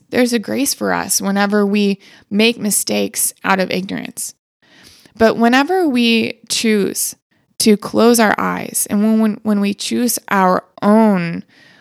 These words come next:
ways of thinking and our own traditions and our own need for security and comfort, and we refuse to see what Jesus is up to in our midst as he does new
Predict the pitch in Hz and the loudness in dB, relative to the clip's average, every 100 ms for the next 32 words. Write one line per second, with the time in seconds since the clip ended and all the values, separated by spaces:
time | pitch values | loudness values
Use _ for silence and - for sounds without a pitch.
0 | _ 202 202 202 196 190 - - 175 185 | _ 2 2 4 4 2 0 -2 -2 -2
1 | - 214 208 - 190 175 - 190 180 175 | -6 -2 -2 -2 -6 -8 -8 -6 -2 -2
2 | - 202 220 233 233 - 196 190 185 - | -2 0 0 0 -4 -6 -4 -4 -6 -8
3 | - - - 185 175 170 - _ 202 220 | -8 -10 -8 -6 -4 -4 -6 _ 2 2
4 | 226 226 - _ _ _ 196 196 190 185 | 2 0 -4 _ _ _ -4 0 0 -2
5 | - 190 196 - 185 180 175 180 190 185 | -2 -6 -6 -4 -2 -2 -6 -6 -8 -6
6 | - - - _ _ _ _ _ _ 190 | -6 -6 -10 _ _ _ _ _ _ -4
7 | 190 196 180 175 - 208 247 247 - 208 | -2 0 -2 -4 -4 -2 0 0 -2 -4
8 | - 190 180 - 190 185 190 180 180 170 | -4 -4 -6 -6 -6 -4 -2 -2 -2 -4
9 | - 190 - 190 185 - 190 - 185 180 | -6 -6 -4 -6 -6 -4 -6 -4 -4 -4
10 | 180 180 - - 180 - 190 190 190 196 | -4 -6 -6 -6 -6 -4 -4 -2 -2 -4
11 | - - _ _ _ _ 196 190 208 214 | -6 -12 _ _ _ _ -2 2 4 6
12 | 208 202 | 6 2